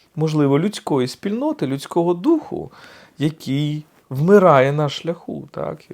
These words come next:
Як ми пам'ятаємо, один із рефренів Моїсея Франка йде, йдеться саме про це. Це такий трагічний, е, трагічне сприйняття ідеї прогресу. Тобто Франко,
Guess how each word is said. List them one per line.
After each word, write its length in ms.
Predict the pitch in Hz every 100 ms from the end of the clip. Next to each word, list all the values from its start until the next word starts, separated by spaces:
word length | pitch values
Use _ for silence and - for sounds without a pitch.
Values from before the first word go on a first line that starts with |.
| 90
Як 220 | 92 -
ми 80 | 101
пам'ятаємо, 600 | - 107 104 143 170 151
один 240 | 120 123
із 140 | 123 120
рефренів 540 | 110 - 127 123 120
Моїсея 640 | 120 110 107 - 127 139 143 - - - - - -
Франка 680 | 151 143 139 147 131 135
йде, 340 | - 139 131 127 127
йдеться 380 | 135 131 131 123
саме 260 | 135 135
про 140 | 135 151
це. 180 | -
Це 140 | 156 190
такий 360 | 233 254 233 - - - - _
трагічний, 760 | 202 208 180 269 - - 139
е, 120 | 123 127 135 147 123 85 - 160 - 147
трагічне 480 | 180 180 202 - 208
сприйняття 520 | - 214 208 208 147
ідеї 240 | 131 139
прогресу. 600 | 135 175 175 131 - - _ _ _
Тобто 280 | 120 - 120
Франко, 840 | - 131 139 139 - 175 202